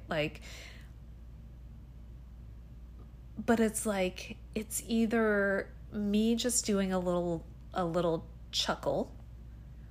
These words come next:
or me doing a big, like, cry laugh.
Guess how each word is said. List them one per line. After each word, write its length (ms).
or 280
me 380
doing 540
a 340
big, 500
like, 360
cry 520
laugh. 600